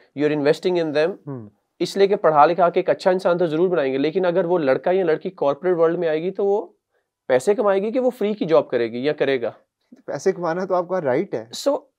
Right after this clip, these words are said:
Speaker 1: आप लोग पैसे कमाएं अपनी जॉब से।
Speaker 2: हाँ।
Speaker 1: हम अगर अपनी जॉब से पैसे कमाना चाहें, it's a big thing।
Speaker 2: हाँ।
Speaker 1: Why is that? So, मुझे ऐसा लगता है कि ये मुनाफिकत है। मैं आपको कह रहा हूँ कि मैं फ्रेंचाइज क्रिकेट पैशन और अपना मुल्क पैशन के साथ साथ पैसों के लिए खेल रहा हूँ। There is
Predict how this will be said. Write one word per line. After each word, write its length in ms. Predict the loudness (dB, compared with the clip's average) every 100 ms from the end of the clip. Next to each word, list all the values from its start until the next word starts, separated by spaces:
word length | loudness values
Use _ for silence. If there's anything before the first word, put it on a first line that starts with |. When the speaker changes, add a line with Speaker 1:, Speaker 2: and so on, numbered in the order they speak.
| 2
Speaker 1:
आप 260 | 8 8 8
लोग 220 | 2 2
पैसे 260 | 2 2 0
कमाएं 300 | 0 0 0
अपनी 340 | -2 -2 -2
जॉब 220 | 2 0
से। 140 | 0 -16
Speaker 2:
हाँ। 340 | -16 _ -12
Speaker 1:
हम 240 | 2 4 6
अगर 180 | 4
अपनी 240 | 2 0 2
जॉब 160 | 4
से 140 | 2 2
पैसे 300 | 2 2 0
कमाना 260 | 0 -2
चाहें, 300 | -2 -2 -2
it's 180 | -4 -4
a 40 | -4
big 240 | 0 -2
thing। 220 | -2 -14 -14 _ _ _
Speaker 2:
हाँ। 180 | -20 _ _ _ _ _
Speaker 1:
Why 220 | 0 2 2
is 80 |
that? 160 | -2 -4 -8 _
So, 140 | -2
मुझे 300 | 0 0 4
ऐसा 240 | 4 4 2
लगता 280 | -2 0 -2
है 60 |
कि 60 | 0
ये 120 | -2
मुनाफिकत 540 | 0 -2 -4 -6 -8
है। 220 | -8 _ _ _ _ _ _ -2
मैं 180 | 2 4
आपको 240 | 2 0
कह 200 | 2 4
रहा 80 | 4
हूँ 100 | 0
कि 120 | -2
मैं 440 | -2 0 2 0 -2 _
फ्रेंचाइज 540 | -6 -6 -2 -4 -4
क्रिकेट 400 | -8 -4 -4 -4 _
पैशन 500 | -4 -4 -2 -4 -4 -12 -4
और 140 | -2
अपना 380 | -2 -4 -4 -2
मुल्क 360 | -2 -2 -4 -2
पैशन 320 | -2 -2 -2 -6
के 60 |
साथ 180 | -2 -2
साथ 140 | 0
पैसों 380 | -2 -2 -2 -4
के 80 | -4
लिए 180 | -4 -6
खेल 300 | -4 -2 0
रहा 200 | -2 -4
हूँ। 300 | -4 -4 -4
There 160 | -2
is 60 | -4